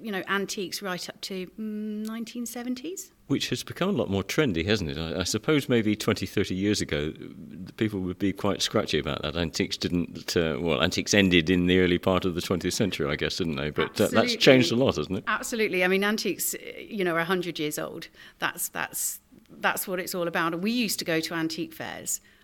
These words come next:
Speaker 1: um, with this sort of mid-century nineteen fifties, nineteen sixties look,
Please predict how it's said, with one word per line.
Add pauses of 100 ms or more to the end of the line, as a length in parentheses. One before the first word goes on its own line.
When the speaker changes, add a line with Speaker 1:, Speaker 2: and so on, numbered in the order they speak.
(140)
Speaker 1:
um,
with
this
sort
of
mid-century
nineteen
fifties,
nineteen
sixties
look,